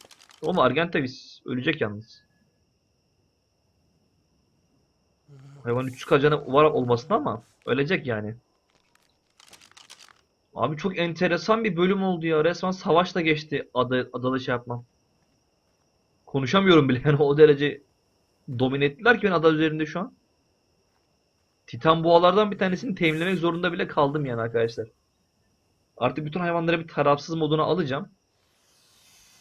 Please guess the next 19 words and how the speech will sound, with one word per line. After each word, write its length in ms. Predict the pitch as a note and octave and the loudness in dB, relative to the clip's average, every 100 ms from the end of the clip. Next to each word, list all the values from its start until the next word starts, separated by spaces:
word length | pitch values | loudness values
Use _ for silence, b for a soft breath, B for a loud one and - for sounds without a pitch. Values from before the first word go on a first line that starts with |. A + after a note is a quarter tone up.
| _ _ _ _ _ _ - | _ _ _ _ _ _ -12
Yani 260 | A2+ A#2 | -8 -6
bu 60 | D3 | -4
zaten 240 | C#3+ E3+ | -2 2
agresif 480 | E3+ D#3 D#3+ D#3 D3+ | 2 4 0 0 -6
durumda 280 | C3+ A#2+ A2+ | -6 -4 -6
şu 140 | A2+ | -6
an. 100 | A2 | -8
Bu 80 | C3+ | -4
geleni 340 | C#3 C#3 C#3+ | 0 0 0
gideni 260 | B2+ A#2 C#3+ | -4 -6 -6
kesecek. 400 | D3+ D3 B2 - _ _ _ _ | -8 -6 -8 -8 _ _ _ _
Huzolf'umuz 600 | - D#3 E3+ - D#3+ D3+ | -4 2 2 2 -4 0
baygın. 320 | C#3 A#2 B2+ D3+ | 2 2 0 -4
Onun 200 | D3 D3+ | -4 0
da 60 | C#3+ | 0
yılması 380 | B2 A2+ A#2 A2+ | 0 -4 -4 -2
lazım 320 | G#2+ G#2+ A2+ | -2 -2 -8
bir 60 | |
şekilde. 480 | A2+ A2+ A2+ A#2+ F3 | -10 -10 -2 0 -2